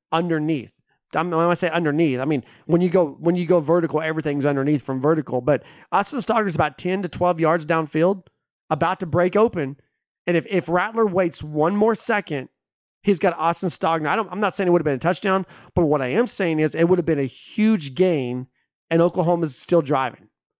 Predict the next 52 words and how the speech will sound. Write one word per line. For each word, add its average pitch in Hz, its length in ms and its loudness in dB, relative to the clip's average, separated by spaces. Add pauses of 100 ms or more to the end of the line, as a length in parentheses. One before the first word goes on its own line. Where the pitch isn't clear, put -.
(720)
So 214 120 2
you, 208 300 -4
uh, 202 180 -2 (100)
the 180 160 2
two 254 180 2
things 214 240 0
I'm, 196 180 0
I'm, 185 240 -2 (120)
I'm 170 360 -2
talking 196 400 -2
circles 175 440 0
about 135 260 0
right 147 180 -2
now 139 260 -2
is 135 320 0 (720)
you 165 160 4
gotta 170 320 0
take 196 240 -4
care 175 200 -2
of 143 60 -4
special 147 360 0
teams 127 380 -4 (320)
and 147 120 -2
you 131 80 0
gotta 143 260 -2
take 143 200 -6
care 139 140 -6
of 127 80 -4
the 127 40 -8
football, 123 480 -4 (200)
because 135 340 -2
those 165 260 2
will 185 140 -2
kill 170 340 0
you. 151 220 2
If, 143 120 4
if 165 160 -2
they're 190 120 2
gonna 214 200 0
kill 202 200 0
you 196 160 2
against 165 300 -2
Kansas 180 320 -4
State, 196 340 -2 (260)
if 151 140 -2
they're 185 100 0
gonna 202 160 0
kill 196 240 0
you 208 100 0
against 160 240 -2
Iowa 180 300 -4
State, 196 300 -4